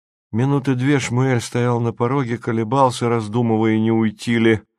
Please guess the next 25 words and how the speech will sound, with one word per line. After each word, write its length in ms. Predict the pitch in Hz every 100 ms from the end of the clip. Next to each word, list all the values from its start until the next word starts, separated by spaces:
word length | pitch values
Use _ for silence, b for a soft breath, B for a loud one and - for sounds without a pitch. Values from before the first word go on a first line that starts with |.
| _ _ _ _ -
но 180 | 104 -
голод 480 | - 104 110 92 87
взял 280 | 87 101 92
свое. 420 | - 95 92 87
Шмуэль 580 | - 101 107 113 110 -
уступил 680 | 113 - - 127 127 165 147
и 100 | 123
сел 320 | 110 - 131
за 200 | 123 113
другой 460 | 127 127 123 104 90
столик — 580 | - - 117 131 127 - _ _ _ _
как 220 | - 117 120
можно 340 | 117 107 110
дальше 420 | 98 107 82 -
от 200 | 92 -
пары 280 | - 104 98
счастливых 800 | 90 - 95 - 104 98 90 -
оккупантов. 880 | 95 - 101 - 76 58 - - - _ _ _ _ _ _ _ _ _ _
Хозяин 460 | - 131 143 127 123
ресторана, 600 | 113 - 127 135 120 117
он 240 | 123 113
же 200 | 98 110
и 120 | 117
единственный 840 | 104 104 98 110 104 - 98 98
официант, 600 | 95 113 - 143 147 143